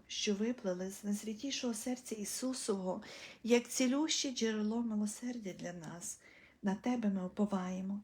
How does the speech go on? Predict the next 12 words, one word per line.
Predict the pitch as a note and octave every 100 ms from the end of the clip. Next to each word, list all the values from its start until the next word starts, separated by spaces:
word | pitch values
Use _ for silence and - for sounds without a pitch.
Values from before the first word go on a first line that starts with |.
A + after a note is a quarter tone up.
| -
і |
в | G#3
Тобі | A#3 A3+
всю | G#3+ - - D4+
свою | - A3 G#3
надію | G3 G3 G#3 F#3
покладаємо. | - G3+ G3 F#3+ F3+ F3+ F3+ F3+ G3+ - - - -
Ісусе, | A3 G#3 - F#3+ F#3 - - G3 - -
на | G3+
Тебе | G#3 G3 F#3+
всю | F3 - - D4
свою | C#4 - G#3+ G#3 G#3